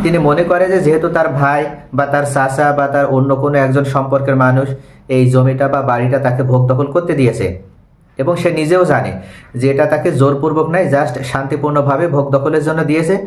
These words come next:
তবে এটা চিরস্থায়ীভাবে না। আমার যখন অবস্থার উন্নতি হবে, আমি যখন অর্থনৈতিকভাবে স্বা-, স্বা-, স্বাবলম্বী হব, সেই সময় আমি তার এই বাড়ি বা তার এই জমি ছেড়ে দেব। আমি তখন অন্য কোথাও বাড়ি করব বা অন্য কোনো জমি, তখন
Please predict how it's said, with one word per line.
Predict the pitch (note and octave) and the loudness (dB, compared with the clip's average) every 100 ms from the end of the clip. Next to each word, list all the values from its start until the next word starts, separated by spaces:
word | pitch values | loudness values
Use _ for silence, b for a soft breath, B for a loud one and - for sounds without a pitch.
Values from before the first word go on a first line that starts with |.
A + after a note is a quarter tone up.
| B B | B B
তবে | E3 F3+ | -4 -2
এটা | F#3 | 0
চিরস্থায়ীভাবে | F#3 F3+ F#3 F3+ E3 C3+ B2 G2+ | 2 4 4 2 2 2 2 2
না। | F#2+ F#2+ B B B | -4 -8 B B B
আমার | B2 C3+ D3 | -4 -2 0
যখন | D3+ D#3+ | -2 0
অবস্থার | C#3 D#3 B2+ D#3+ | 0 0 -2 0
উন্নতি | D#3 D#3 D3+ | 0 0 0
হবে, | D3 D3+ F3+ F3+ - | 2 2 -2 -6 -8
আমি | A#2 B2+ | -4 -2
যখন | C3+ C#3 | 0 2
অর্থনৈতিকভাবে | B2+ B2+ D#3 D3+ D3 D3+ D#3 | 2 0 -2 -2 -2 -2 -2
স্বা-, | C3+ B2+ B2+ | -2 -2 0
স্বা-, | B2+ A#2 | 0 0
স্বাবলম্বী | A2+ C3+ D3+ D#3 D3+ | 0 -2 -2 0 0
হব, | D3+ F#3 F3+ B B B | 0 -2 -6 B B B
সেই | - E3 | -6 -4
সময় | E3 G3 F3 | -2 0 0
আমি | D3 D3 | 0 -2
তার | D3+ | 0
এই | D3+ | 0
বাড়ি | C3+ B2+ B2+ | 2 2 2
বা | C3+ D3+ | 0 0
তার | C#3+ | 0
এই | C#3 | 0
জমি | C3 C3+ | 2 0
ছেড়ে | C3+ D3 D#3 | 0 0 2
দেব। | D3+ E3+ A3 | 0 0 -2
আমি | C#3 C#3+ | -2 -2
তখন | D3+ D3+ E3+ | -2 -2 -2
অন্য | B2+ B2+ D3 | 0 0 0
কোথাও | D3+ D#3+ D#3 | -2 0 0
বাড়ি | C#3 C3 | 0 0
করব | C3 C3+ C#3+ | 0 0 0
বা | D#3 | 0
অন্য | D#3 C3 C3 | 0 2 0
কোনো | B2+ C3+ C#3+ | 0 -2 0
জমি, | B2+ B2 C3+ | 0 0 0
তখন | D#3 C#3+ | -2 -2